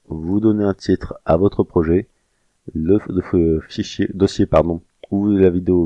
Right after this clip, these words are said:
va apparaître. Je vous conseille d'en mettre un où vous avez de la place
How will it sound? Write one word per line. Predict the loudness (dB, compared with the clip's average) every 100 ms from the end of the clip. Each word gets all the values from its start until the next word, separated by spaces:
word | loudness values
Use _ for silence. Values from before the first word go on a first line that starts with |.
| 0
va | 0
apparaître. | 2 2 4 4 0 -6 -8 _ _ _ _ -20
Je |
vous | -12
conseille | -8 -4 -2
d'en | -2
mettre | -4 0
un | -2 -2
où | -4 -4
vous | 2
avez | 4 4
de |
la | 2
place | 2 0 0